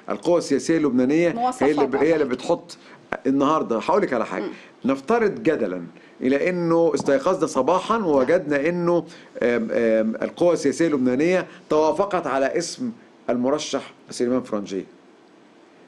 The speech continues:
Speaker 1: هل ستقف الخماسية أمامهم؟ لا، ستتوافق على اختياراتهم.
Speaker 2: بس،
Speaker 1: الخماسية
Speaker 2: بس، بس الملف مش هالقد سهل
Speaker 1: ال-،
Speaker 2: سعادتك.
Speaker 1: أنا،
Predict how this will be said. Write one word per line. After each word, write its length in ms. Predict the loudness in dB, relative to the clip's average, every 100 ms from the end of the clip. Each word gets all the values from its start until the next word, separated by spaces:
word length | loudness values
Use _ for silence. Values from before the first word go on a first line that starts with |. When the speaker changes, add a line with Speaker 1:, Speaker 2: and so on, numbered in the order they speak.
| -4
Speaker 1:
هل 160 | -2
ستقف 440 | -2 -2 -4 -6 -12
الخماسية 600 | -4 -2 0 0 0 0
أمامهم؟ 360 | -2 -2 -2
لا، 120 | -4 -8 -16 -20 -20 -20 -20 -20 -12
ستتوافق 720 | -6 -6 -6 -2 0 0 -4 -4
على 100 | -4
اختياراتهم. 520 | -2 -4 -4 -8 -20 -20 -20 -20 -20 -20 -20 -20 -20 -20 -8
Speaker 2:
بس، 80 | -4
Speaker 1:
الخماسية 420 | -4 0 0 2
Speaker 2:
بس، 280 | 2 4 4
بس 60 | 4
الملف 200 | 0 -2
مش 160 | -4
هالقد 240 | -2 -2 -4
سهل 360 | -6 -6 -6
Speaker 1:
ال-، 60 | -4
Speaker 2:
سعادتك. 540 | -2 -2 -2 -4 0
Speaker 1:
أنا، 60 | 0